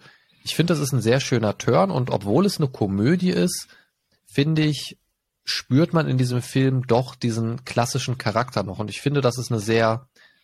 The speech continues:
respektvolle Umsetzung, obwohl es als Komödie umgesetzt worden ist. Und es sind auch sehr komödiantische Einlagen da, fast schon slapstick-mäßig, finde ich.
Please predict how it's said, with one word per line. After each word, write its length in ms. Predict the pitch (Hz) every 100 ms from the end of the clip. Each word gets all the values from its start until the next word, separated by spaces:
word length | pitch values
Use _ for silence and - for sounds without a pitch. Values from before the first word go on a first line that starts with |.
| _ _ -
respektvolle 800 | - 107 - - 160 - - 170
Umsetzung, 520 | 165 170 165 170 175
obwohl 280 | 135 127 117
es 100 | 117
als 200 | 113 -
Komödie 460 | - 104 120 165 165
umgesetzt 600 | 165 170 156 165 - -
worden 260 | 151 156 160
ist. 140 | -
Und 100 | 104
es 60 | 98
sind 120 | 113
auch 120 | 95
sehr 200 | 92 104
komödiantische 720 | - 101 92 98 143 160 151
Einlagen 520 | 135 143 139 135 135
da, 160 | 131 123
fast 280 | - 113 -
schon 140 | 101
slapstick-mäßig, 800 | - 123 127 - 202 175 170 151
finde 240 | - 147
ich. 100 | 143